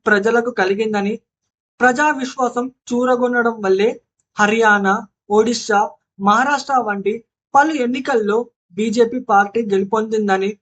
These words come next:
ఈసారి ఎలాగైనా ఢిల్లీ అసెంబ్లీ ఎన్నికల్లోనూ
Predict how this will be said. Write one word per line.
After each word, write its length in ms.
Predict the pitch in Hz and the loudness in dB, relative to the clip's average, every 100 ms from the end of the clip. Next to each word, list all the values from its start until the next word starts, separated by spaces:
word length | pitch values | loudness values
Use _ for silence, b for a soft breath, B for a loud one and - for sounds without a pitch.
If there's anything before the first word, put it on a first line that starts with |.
| _ _ - | _ _ -6
ఈసారి 640 | 262 311 320 247 214 262 - _ 175 | -2 0 2 2 0 -4 -10 _ -2
ఎలాగైనా 680 | 185 196 214 214 190 196 247 _ _ - | 2 4 2 -2 -4 -4 -4 _ _ -8
ఢిల్లీ 300 | 196 294 349 | -4 -2 0
అసెంబ్లీ 500 | 330 226 247 247 247 | 0 -2 -2 -2 -2
ఎన్నికల్లోనూ 880 | 254 208 208 233 208 190 208 226 247 | 0 -2 -2 0 2 2 2 0 -4